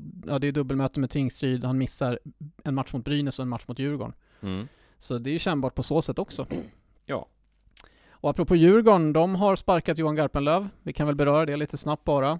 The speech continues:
Speaker 1: Ehm, ja, de ligger ju precis ovanför strecket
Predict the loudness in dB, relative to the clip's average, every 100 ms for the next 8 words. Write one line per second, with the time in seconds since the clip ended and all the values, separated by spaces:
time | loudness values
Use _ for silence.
0 | -6 -8 -4 -4 -4 -6 -6 -6 -6 -8
1 | -8 -10 -12 -6 -2 -2 -6 _ -6 -2
2 | 0 2 2 2 2 0 -2 -4 -8 -8
3 | -6 -2 -2 0 -2 -4 -4 -4 -2 -4
4 | -6